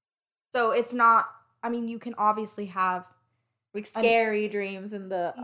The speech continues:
Speaker 1: in the
Speaker 2: yeah.
Speaker 1: rem cycle. You can have
Speaker 2: Uh-huh.
Speaker 1: whatever dream in a rem, rem cycle, but they're saying night terrors normally only happen during the rem cycle.
Speaker 2: Hmm, weird.
Speaker 1: Um, and then nightmares are normally vividly remembered,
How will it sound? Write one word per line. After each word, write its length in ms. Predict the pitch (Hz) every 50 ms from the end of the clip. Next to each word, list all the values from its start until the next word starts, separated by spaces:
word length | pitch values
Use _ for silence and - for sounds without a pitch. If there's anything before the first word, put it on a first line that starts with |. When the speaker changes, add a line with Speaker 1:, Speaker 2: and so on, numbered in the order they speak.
| - _
Speaker 1:
in 200 | - 208 262 254
the 80 | 247 247
Speaker 2:
yeah. 40 | 226
Speaker 1:
rem 240 | 214 220 202 196 196
cycle. 300 | 190 - 185 185 - 247
You 80 | 285 302
can 100 | 311 311
have 100 | 294 254
Speaker 2:
Uh-huh. 60 | 240
Speaker 1:
whatever 320 | 247 240 269 302 285 262
dream 280 | 208 - 202 196 185 185
in 80 | 185
a 80 | 185 175
rem, 260 | 175 185 185 185 180 -
rem 280 | 190 196 185 190 190 190
cycle, 340 | - 190 180 - 202 190
but 180 | 190 - 196 -
they're 100 | 214 214
saying 300 | 208 - 226 208 208 202
night 220 | 202 202 196 190
terrors 320 | - - 202 196 190 185 190
normally 420 | 196 190 185 185 185 185 185 185 -
only 260 | 185 185 185 185 185
happen 520 | 175 - - 85 175 - - - 190 185 180
during 460 | 196 180 170 170 165 165 160 170 180
the 80 | -
rem 260 | - 92 98 98 - -
cycle. 220 | _ _ _ _ _ _ _ -
Speaker 2:
Hmm, 180 | 277 269 262 247 247 _ _
weird. 320 | 254 254 254 240 226 220 220 _ _ _ _ _ _ _ _ _ _ _ _ _ _ _ _ _ _ _ _ _ _ _ _ _ _
Speaker 1:
Um, 300 | - 226 226 220 214 214 -
and 120 | 240 247
then 200 | 233 233 226 226
nightmares 640 | 220 220 220 220 196 214 233 240 240 240 240 240 226
are 160 | - - 226 220
normally 800 | 208 214 214 214 208 214 214 214 214 208 208 208 202 202 202 196
vividly 640 | 190 190 - 214 196 190 202 202 196 202 196 196
remembered, 720 | 190 190 190 185 180 175 175 180 185 208 220 233 240 233